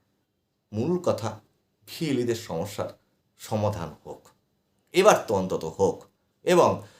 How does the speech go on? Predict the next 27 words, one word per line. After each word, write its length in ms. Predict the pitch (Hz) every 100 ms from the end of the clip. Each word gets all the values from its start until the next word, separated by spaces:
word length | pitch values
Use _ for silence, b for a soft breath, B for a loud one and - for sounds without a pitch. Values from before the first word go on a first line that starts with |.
| B -
চুপ 140 | 269 -
করে 140 | 185 110
বসে 160 | 110 120
থেকে 160 | 110 98 95
হবে 180 | 85 76
না। 60 | 65 - b b b 98 -
যেখান 320 | 175 175 294 302
থেকে 160 | 285 247 -
সেই 120 | 180 160
নিষিদ্ধকরণগুলো 840 | - 262 190 170 143 131 113 110 98
হচ্ছে, 280 | 98 - 87 - b -
যেখান 240 | 208 247 240
থেকে 160 | 220 - 101
বাধাগুলো 460 | 120 - 170 147 107
আসছে, 280 | 101 - - 78 - _ -
সেই 140 | - 95
বাধাগুলোকে 500 | 104 131 143 143 - 123
আইডেন্টিফাই 500 | 123 143 170 170 180 208
করতে 200 | 247 247
হবে, 120 | 190 151
কিছু 140 | 185 196
করার 200 | 220 254 185
নেই। 120 | 90 - _ _ _ _ _ _ _ _ _ _ _ _ _ _ _
সেই 300 | - 170 175
জায়গাটা 500 | 170 143 123 110 - - - _ -
আমি 240 | 123 165 - - _ _ _ _ _ _ _ _ _ _ _ _ _ _ _
গল্পের 540 | 104 131 202 240 277